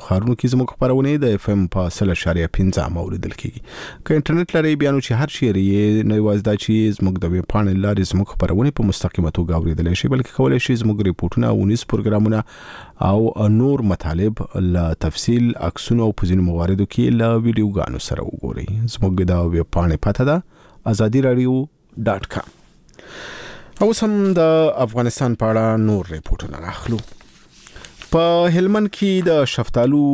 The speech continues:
حاصلات ډېر شوي. د هلمند د کرنې د ریاست چارواکي وایي د شفتالو د حاصلاتو زیاتوالی په تیرو څو کلونو کې ساری نه لري. کروندګر او باغ لرونکي هم د شفتالو په زیاتو حاصلاتو خوشحاله دي، خو د حکومت څخه ځینې غوښتنې لري. کوکنار که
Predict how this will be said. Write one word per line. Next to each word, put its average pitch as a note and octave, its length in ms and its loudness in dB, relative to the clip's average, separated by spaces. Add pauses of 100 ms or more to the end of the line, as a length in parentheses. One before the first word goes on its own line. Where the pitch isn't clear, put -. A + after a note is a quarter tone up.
(120)
حاصلات F#2+ 540 -2
ډېر D#2 180 -6
شوي. D2+ 300 -4
د G2 160 2
هلمند A2+ 340 2
د A#2 180 4 (120)
کرنې A#2 340 0
د A2+ 160 4
ریاست G#2 420 0
چارواکي A2+ 540 0
وایي D3 240 4
د C3 160 2
شفتالو A2+ 400 0
د G#2+ 100 2
حاصلاتو A2+ 520 0
زیاتوالی A#2 580 2
په G#2 160 0
تیرو C3 260 4
څو C#3+ 100 0 (100)
کلونو F#2+ 280 0
کې - 140 -8
ساری F2 320 -2
نه A2 220 0
لري. - 140 -12 (640)
کروندګر D#3 600 2
او B2+ 160 2
باغ B2 220 0
لرونکي C3+ 340 0
هم B2+ 160 2
د A2+ 180 2
شفتالو G2 440 -2
په G2 120 0
زیاتو B2+ 320 2
حاصلاتو F#2 460 -2
خوشحاله C#3 400 0
دي، E3+ 100 0
خو D#3 120 0
د B2 100 2
حکومت C3+ 340 -2
څخه A#2+ 280 0
ځینې F2 200 0
غوښتنې E2 460 -6
لري. - 120 -10 (440)
کوکنار E3+ 420 0
که C3+ 80 -2